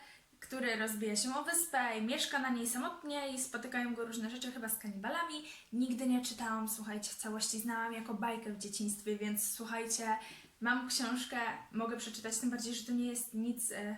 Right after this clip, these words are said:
dużego, jeżeli chodzi o objętość, chyba że jest skrócone, bo jak wiemy,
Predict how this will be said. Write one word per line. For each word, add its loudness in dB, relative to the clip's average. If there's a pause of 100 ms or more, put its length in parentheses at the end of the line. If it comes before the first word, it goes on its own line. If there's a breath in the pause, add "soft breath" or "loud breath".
(1040)
dużego, -2 (520)
jeżeli 0
chodzi 0
o 0
objętość, -2 (320 loud breath)
chyba 6
że 2
jest 2
skrócone, 0
bo 2
jak -2
wiemy, 0